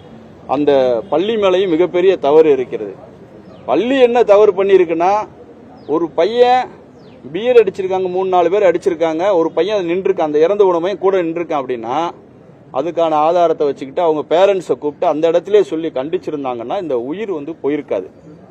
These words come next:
தனிப்பட்ட முறையில மூணு நாலு நாளா அந்த பையனை வந்து மிரட்ட வேண்டிய அவசியம் என்ன? அதுக்கு அடுத்தாப்புல ஆஸ்பத்திரியில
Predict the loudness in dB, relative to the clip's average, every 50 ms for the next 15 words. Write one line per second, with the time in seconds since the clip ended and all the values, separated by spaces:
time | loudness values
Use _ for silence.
0 | -20 -16 -2 0 0 0 0 0 2 2 4 4 4 4 4 4 2 4 2 0
1 | 0 -2 -6 -6 -4 -2 0 0 0 0 0 0 0 0 0 0 0 -2 -4 -2
2 | -2 -2 -2 0 -2 -2 0 -2 -4 -4 -4 -4 -4 -2 0 0 0 0 0 -2
3 | 0 0 0 -2 -2 -4 -6 -6 -6 -6 -2 -2 -2 -2 -2 -2 -4 -4 -4 -6
4 | -8 -8 -8 -8 -8 -12 -20 -20 -20 -20 -20 -20 -20 -20 -20 -20 -20 -20 -20 -20
5 | -20 -20 _ -4 -2 -2 0 4 4 4 4 6 4 4 2 2 4 2 2 4
6 | 4 2 0 -2 -6 -14 -20 -20 -10 -6 -2 -2 -2 -2 0 -2 -2 0 0 -2
7 | -2